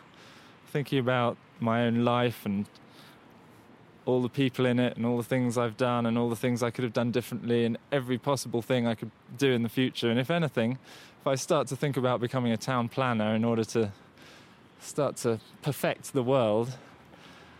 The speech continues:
it's more likely to lead to some kind of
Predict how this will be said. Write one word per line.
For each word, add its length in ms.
it's 120
more 200
likely 380
to 160
lead 400
to 340
some 280
kind 260
of 300